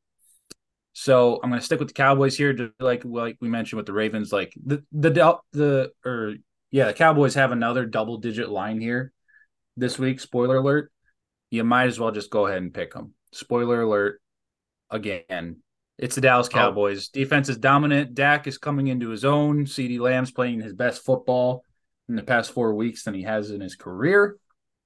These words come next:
Speaker 1: Meaning that connection is pretty on point. Tony Pollard is a little bit flaky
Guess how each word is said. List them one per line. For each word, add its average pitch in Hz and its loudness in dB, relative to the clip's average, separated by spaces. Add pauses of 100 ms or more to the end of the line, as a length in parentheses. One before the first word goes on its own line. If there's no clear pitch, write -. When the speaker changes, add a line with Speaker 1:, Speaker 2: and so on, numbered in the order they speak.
(300)
Speaker 1:
Meaning 123 -2
that 113 -2
connection 139 0
is 123 0
pretty 135 0
on 113 -2
point. 147 -2
Tony 156 -2
Pollard 147 4
is 131 -4 (100)
a - -14
little 196 6
bit 208 6
flaky 180 2